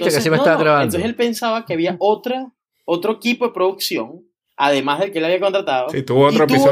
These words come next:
Speaker 1: otro episodio
Speaker 3: psicótico.
Speaker 1: psicótico dura-, o sea, una cosa, pero increíblemente, ro-, bueno, terrible para el que lo sufre, pero bueno, que en verdad, eh, me pareció bien interesante.
Speaker 3: Sí.
Speaker 1: Entonces,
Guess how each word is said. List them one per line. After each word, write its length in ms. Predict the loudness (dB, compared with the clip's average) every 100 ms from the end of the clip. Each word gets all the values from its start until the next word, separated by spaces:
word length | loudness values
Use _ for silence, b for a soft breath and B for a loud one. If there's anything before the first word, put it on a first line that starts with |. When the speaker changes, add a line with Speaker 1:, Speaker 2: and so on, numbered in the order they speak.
| 4
Speaker 1:
otro 20 | 0
episodio 220 | 0 0
Speaker 3:
psicótico. 260 | 0 -2 -4 -4 -4
Speaker 1:
psicótico 40 | -2
dura-, 160 | -2 -4
o 60 |
sea, 340 | -2 0 0 -4 _
una 180 | -12 -6
cosa, 340 | -6 -2 -2
pero 320 | -2 -2 -4 -6
increíblemente, 1160 | -8 -6 -4 -2 -2 -4 -2 -2 -2 -4 -8 _ _ _ _ _ _ _
ro-, 200 | -10 -10 -4
bueno, 380 | -4 -6 -10 -20 _ _ -2
terrible 400 | 0 2 2 4
para 160 | 2
el 60 | 2
que 80 | -2
lo 80 |
sufre, 260 | 0 -2 0
pero 160 | 2 4
bueno, 220 | 4 0
que 60 | -4
en 80 |
verdad, 360 | -4 -2 0 -2
eh, 100 | -2
me 100 | -4
pareció 300 | -2 -4 -4
bien 120 | -4
interesante. 420 | -2 -4 -4 -8 -10
Speaker 3:
Sí. 120 | -10
Speaker 1:
Entonces, 160 | -10